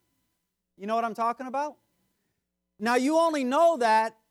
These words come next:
after a time of becoming very familiar. You can know the smell of someone. You can know Adam knew the sound. He had become so familiar with a common occurrence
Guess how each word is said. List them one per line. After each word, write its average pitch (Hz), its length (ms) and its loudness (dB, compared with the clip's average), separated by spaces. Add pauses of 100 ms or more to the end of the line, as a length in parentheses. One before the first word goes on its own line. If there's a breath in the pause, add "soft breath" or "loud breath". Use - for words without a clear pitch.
(100)
after 240 440 0
a 226 40 -2
time 269 520 -2
of 233 100 0
becoming 226 480 -4
very 233 380 0
familiar. 226 880 -2 (1080)
You 233 160 -4
can 233 200 0
know 247 180 4
the 226 120 -2
smell 302 500 0
of 185 100 -2
someone. 175 540 -4
You 214 140 -6
can 214 260 -6
know 220 340 -2 (400)
Adam 262 400 0
knew 247 140 -4
the 262 100 -4
sound. 262 480 -2
He 277 140 -2
had 302 100 -6
become 254 340 -4
so 302 460 0
familiar 285 680 0
with 202 180 -2
a 208 60 -4
common 262 440 -4
occurrence 277 680 -4